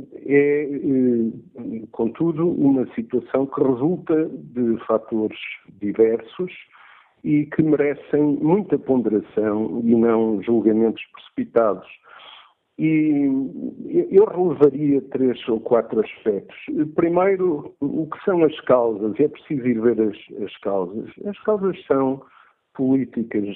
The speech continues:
adequadas durante décadas. Houve uma, uma centralidade, por exemplo, nós andamos décadas com,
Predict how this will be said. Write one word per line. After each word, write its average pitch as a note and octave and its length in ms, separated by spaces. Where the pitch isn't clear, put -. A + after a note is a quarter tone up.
adequadas G#2+ 580
durante G#2+ 400
décadas. A#2+ 560
Houve A#2 200
uma, G#2+ 480
uma A#2 200
centralidade, A2+ 680
por B2+ 140
exemplo, G2 1080
nós A#2+ 220
andamos A#2 360
décadas A2+ 640
com, G#2 420